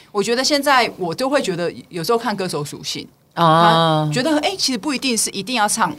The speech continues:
Speaker 1: 上，唱歌节目或是综艺节目啦，不一定。
Speaker 2: 哦。
Speaker 1: 现在选项比，比较多，但其实，呃，应该说种类比较多，但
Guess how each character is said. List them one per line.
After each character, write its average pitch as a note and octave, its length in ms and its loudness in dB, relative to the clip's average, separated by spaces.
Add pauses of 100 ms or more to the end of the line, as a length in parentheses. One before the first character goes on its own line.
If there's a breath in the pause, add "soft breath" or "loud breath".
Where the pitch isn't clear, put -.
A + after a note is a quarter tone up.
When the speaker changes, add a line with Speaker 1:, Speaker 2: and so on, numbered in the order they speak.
(120)
Speaker 1:
上， F#3+ 380 0
唱 G3+ 240 -4
歌 D#3+ 160 -4
节 C#3 180 -4
目 D3+ 140 -4
或 F3+ 80 -2
是 F#3 80 -4
综 F3+ 260 -4
艺 D3+ 60 -6
节 - 180 -8
目 C#3+ 220 -10
啦， - 160 -10
不 G#3 100 -10
一 D#3 60 -10 (100)
定。 - 160 -10 (140)
Speaker 2:
哦。 C#3 540 0
Speaker 1:
现 C3+ 100 4
在 D3 60 4
选 D#3 280 -2
项 A3 240 2 (440 loud breath)
比， E3+ 260 -10 (480)
比 F#3+ 160 -10
较 B3 180 6
多， G3 400 0
但 B3 200 2
其 F3 180 -4
实， D#3+ 480 -4 (480 soft breath)
呃， D3+ 640 -2
应 C#4 80 -2
该 D#4+ 120 4
说 E4 120 0
种 F#3+ 240 0
类 C#4 100 4
比 - 100 0
较 F#3 140 4
多， E3+ 380 -2
但 B3 200 2